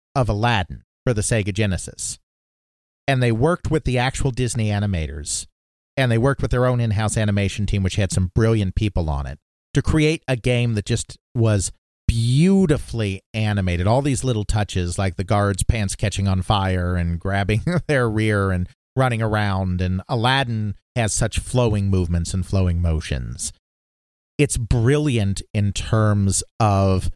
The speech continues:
the way the animation looks. These two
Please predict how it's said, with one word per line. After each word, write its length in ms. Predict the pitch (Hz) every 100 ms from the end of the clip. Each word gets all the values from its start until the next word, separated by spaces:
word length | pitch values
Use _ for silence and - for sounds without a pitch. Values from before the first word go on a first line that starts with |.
| -
the 140 | 117
way 380 | 98 104 107 107
the 180 | 101 95
animation 580 | 87 80 80 - 82
looks. 460 | 60 - - - - - _ _ _ _ _ _ _ _ _ _ -
These 420 | 120 156 208 185
two 440 | - - 180 160